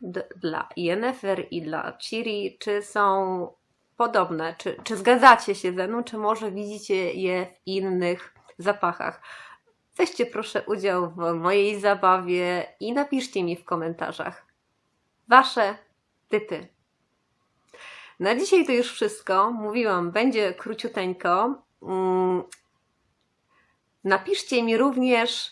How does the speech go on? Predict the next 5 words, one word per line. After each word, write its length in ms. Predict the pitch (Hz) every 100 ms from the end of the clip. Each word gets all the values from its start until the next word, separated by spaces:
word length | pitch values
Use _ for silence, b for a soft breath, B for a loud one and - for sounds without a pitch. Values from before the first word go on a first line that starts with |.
| _ _ _ _ _ _ _ _ -
e, 400 | 185 190 196 196
w 80 |
komentarzach, 880 | - 247 226 214 214 226 214 220 - - -
e, 240 | - 175 175
seriale, 880 | - 226 240 233 196 185 185 220